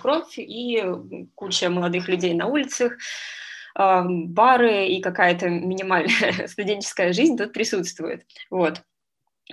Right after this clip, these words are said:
А, в целом я бы не сказала, что это на мне какой-то отпечаток оставляет, а, но с точки зрения ювелирки в Томске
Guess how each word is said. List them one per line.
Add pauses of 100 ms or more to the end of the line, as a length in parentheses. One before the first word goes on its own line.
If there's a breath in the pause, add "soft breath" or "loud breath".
(120)
А,
в
целом
я
бы
не
сказала,
что
это
на
мне
какой-то
отпечаток
оставляет, (380)
а,
но (280 loud breath)
с
точки
зрения
ювелирки
в
Томске